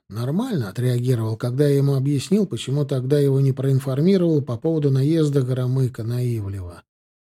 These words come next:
Но кто его знает, может быть, всё же что-то затаил? Нечего его второй раз нервировать. Тем более, что, по слухам, которые Ландер всегда старательно собирал,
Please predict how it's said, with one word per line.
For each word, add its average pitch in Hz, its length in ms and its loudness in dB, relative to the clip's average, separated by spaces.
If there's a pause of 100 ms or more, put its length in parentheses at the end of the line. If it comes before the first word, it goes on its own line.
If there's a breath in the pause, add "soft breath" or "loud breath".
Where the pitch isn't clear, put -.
(200)
Но 160 240 -8
кто 170 180 -4
его 202 220 2
знает, 107 400 -2
может 120 260 -2
быть, 123 160 -4
всё 131 300 -6
же 127 120 -4
что-то 123 360 -6
затаил? 123 640 -2 (560)
Нечего 131 640 0
его 151 240 0
второй 160 340 -2
раз 156 260 -2
нервировать. 156 760 0 (320)
Тем 113 220 -12
более, 180 260 -6
что, - 180 -10
по 120 140 -6
слухам, 156 380 -4
которые 143 360 0
Ландер 147 380 0
всегда 135 380 -2
старательно 131 600 -4
собирал, 120 640 -4